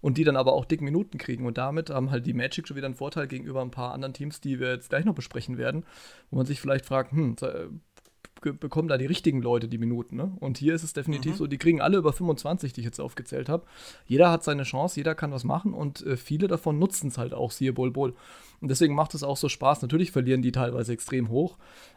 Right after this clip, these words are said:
Speaker 1: Ähm, teilweise verlieren sie auch einfach knappe Spiele. Also ich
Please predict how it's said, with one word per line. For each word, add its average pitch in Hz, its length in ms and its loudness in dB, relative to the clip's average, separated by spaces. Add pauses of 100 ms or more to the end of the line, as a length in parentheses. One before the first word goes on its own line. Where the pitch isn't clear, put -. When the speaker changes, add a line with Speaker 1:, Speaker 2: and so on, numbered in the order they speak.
Speaker 1:
Ähm, 123 280 4
teilweise 127 420 6
verlieren 131 220 4
sie 135 80 0
auch 127 80 0
einfach 123 300 0
knappe 143 280 2
Spiele. 151 460 2
Also 123 300 2
ich - 240 -10